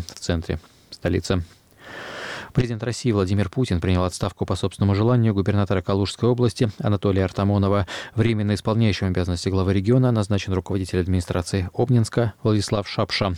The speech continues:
Об этом сообщается на сайте Кремля. Артамонов занимал пост губернатора Калужской области с двухтысячного года. Чиновник неоднократно позволял себе неоднозначные инициативы и высказывания, в частности, о деторождении, о варенье и о запрете произносить слово «кризис».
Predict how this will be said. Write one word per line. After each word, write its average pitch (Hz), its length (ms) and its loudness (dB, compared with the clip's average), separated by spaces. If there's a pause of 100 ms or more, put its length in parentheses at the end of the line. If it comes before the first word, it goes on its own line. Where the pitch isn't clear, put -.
Об 101 160 -2
этом 101 160 0
сообщается 92 420 -2
на 95 80 2
сайте 92 300 0
Кремля. 107 420 0 (380)
Артамонов 156 440 2
занимал 143 320 4
пост 131 220 0
губернатора 107 520 0
Калужской 113 400 0
области 127 380 2
с 104 120 0
двухтысячного 120 760 2
года. 143 380 4 (100)
Чиновник 107 460 0
неоднократно 113 500 2
позволял 95 340 2
себе 127 380 0
неоднозначные 123 720 0
инициативы 98 440 2
и - 20 4
высказывания, 120 560 2
в - 40 -4
частности, 101 440 -2
о - 160 2
деторождении, 107 760 2
о 113 140 0
варенье 123 500 2 (240)
и 139 100 4
о 147 60 6
запрете 110 400 -2
произносить 95 400 -2
слово 95 300 0
«кризис». 101 480 0